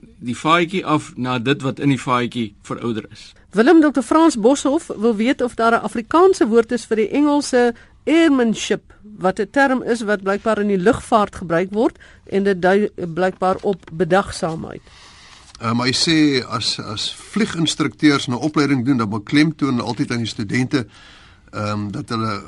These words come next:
Speaker 3: goeie of good airmanship aan die dag moet lê en nie bad airmanship nie. Jy skakel byvoorbeeld nie die vliegtuig aan op die grond en blaas die mense agter jou of die geboue agter jou vol stof nie. Maar ek dink airmanship,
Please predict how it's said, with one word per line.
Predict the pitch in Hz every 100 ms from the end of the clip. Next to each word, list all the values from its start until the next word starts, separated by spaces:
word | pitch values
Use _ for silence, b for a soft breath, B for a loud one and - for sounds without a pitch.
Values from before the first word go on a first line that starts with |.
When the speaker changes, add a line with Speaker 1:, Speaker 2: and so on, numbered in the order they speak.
| -
Speaker 3:
goeie | - - 170 196 160 131 101
of | 98 95 - 104
good | 175 202 -
airmanship | 165 175 170 151 107 127 107
aan | 113
die | 117
dag | 101 120
moet | 123 113
lê | 117
en |
nie | 135 107
bad | - 113 123 123
airmanship | 117 117 110 - 104
nie. | 101 101 B B B
Jy |
skakel | - - 156 175
byvoorbeeld | 156 143 160 151
nie | 143
die | 156
vliegtuig | 151 151 151 135 -
aan | 147 131 127
op | 107
die | -
grond | 110 165 160 120
en | 113 98
blaas | 110 131 123
die | 123
mense | 110 135 151
agter | 131 131 - 135
jou | 127
of | 104
die | 113
geboue | 117 104 127 123
agter | 117 -
jou | 113 107
vol | 110 104
stof | - 165 -
nie. | 101 - B B B B B B
Maar | - 131 - -
ek | 175
dink | 254 233 -
airmanship, | 185 233 233 196 - 156